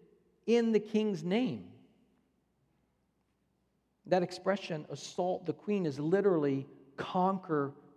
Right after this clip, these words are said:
the queen." It has all of the political connotations that are associated with an attempt to take someone else's wife or concubine, especially another king's wife or concubine.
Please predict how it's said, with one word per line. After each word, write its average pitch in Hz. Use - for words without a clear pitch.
the -
queen." 139
It 143
has 160
all 190
of 196
the 175
political 165
connotations 165
that 151
are 147
associated 156
with 147
an 139
attempt 175
to 160
take 190
someone 185
else's 156
wife 147
or 147
concubine, 139
especially 160
another 151
king's 147
wife 143
or 135
concubine. 117